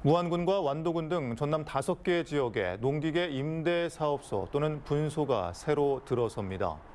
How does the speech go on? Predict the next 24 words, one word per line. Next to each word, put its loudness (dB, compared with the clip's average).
전라남도는 2
농림축산식품부에 0
이천이십사 0
년 -2
농기계 0
임대 0
사업비를 0
전국에서 2
가장 0
많은 -2
백사십구억 0
원을 -2
확보함에 0
따라 0
이들 2
지역에 0
개수당 0
구억 0
원을 -2
들여 -2
농기계 2
임대 2
사업소를 0
설치합니다. -2